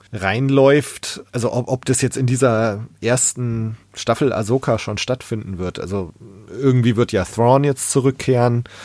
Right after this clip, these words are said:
aber inwieweit jetzt das zu diesem Zeitpunkt den, den Mando da schon berührt, keine Ahnung. Also ob er zum Beispiel irgendwie einen Gastauftritt haben wird in, in Ahsoka. Ich glaub's jetzt erstmal auch nicht.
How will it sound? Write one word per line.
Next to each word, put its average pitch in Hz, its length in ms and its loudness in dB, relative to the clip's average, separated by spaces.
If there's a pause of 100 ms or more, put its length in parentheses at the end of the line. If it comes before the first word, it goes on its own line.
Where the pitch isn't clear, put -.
(440)
aber 101 240 0
inwieweit 95 580 2
jetzt - 280 -2
das - 180 0
zu - 160 -4
diesem 98 360 -4
Zeitpunkt 101 720 -2
den, 92 500 0 (300)
den 90 140 -2
Mando 101 340 2
da 101 160 2
schon 98 500 0 (340)
berührt, 104 580 0
keine 98 320 -2
Ahnung. 98 320 -2
Also - 200 -2
ob - 120 -2
er 101 160 0
zum - 120 0
Beispiel 107 380 2
irgendwie 101 200 0
einen 95 100 -2
Gastauftritt - 760 0
haben 87 320 2
wird 90 160 -4
in, 85 480 -4
in 87 160 -6
Ahsoka. 87 600 -4 (720)
Ich - 160 -10 (340)
glaub's 90 420 2
jetzt 123 140 0
erstmal 95 380 -4
auch 98 320 -2
nicht. 156 520 0